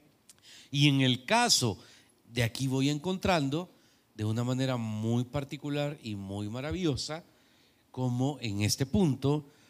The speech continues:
este hombre comenzó a desarrollar una oración. Léalo de nuevo conmigo. ¿Qué dice? Ok, "Cuando oí estas palabras, me senté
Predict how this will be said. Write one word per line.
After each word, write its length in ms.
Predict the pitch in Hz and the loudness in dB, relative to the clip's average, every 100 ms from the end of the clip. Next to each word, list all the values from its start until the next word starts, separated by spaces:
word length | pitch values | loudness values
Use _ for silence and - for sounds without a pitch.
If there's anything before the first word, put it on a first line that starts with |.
| _ _ _ | _ _ _
este 240 | - - 143 | -4 0 2
hombre 420 | 139 143 147 143 | 2 4 2 2
comenzó 500 | 131 117 127 123 131 | -6 -8 -6 -2 -2
a 80 | 131 | -2
desarrollar 960 | 135 - 120 110 104 101 131 147 120 98 _ _ _ _ _ | -4 -8 -12 -8 -4 -2 -2 -2 -8 -18 _ _ _ _ _
una 240 | 123 110 | -10 -6
oración. 480 | 107 95 - 113 104 87 _ _ _ _ _ _ _ _ _ _ _ _ _ _ _ _ _ _ - - | -6 -6 -10 -12 -14 -18 _ _ _ _ _ _ _ _ _ _ _ _ _ _ _ _ _ _ -20 -12
Léalo 420 | 127 120 120 120 | -2 2 2 2
de 100 | 123 | 2
nuevo 180 | 120 131 | 2 0
conmigo. 440 | 127 170 233 170 113 - _ _ _ _ | 0 0 0 -2 -6 -16 _ _ _ _
¿Qué 140 | 123 | 0
dice? 460 | 135 190 - 95 80 _ _ _ _ _ - | 2 4 2 -2 -8 _ _ _ _ _ -8
Ok, 200 | 120 127 160 170 - | -2 2 2 0 -4
"Cuando 360 | 120 120 113 113 | 0 2 6 6
oí 200 | 110 120 | 8 6
estas 300 | 120 151 143 | 4 0 0
palabras, 800 | 175 175 160 143 156 165 - - _ _ _ _ - | 0 4 4 4 2 0 -8 -14 _ _ _ _ -6
me 120 | 98 | -4
senté 800 | - 98 87 - 139 135 - | -2 -2 -2 0 2 0 -4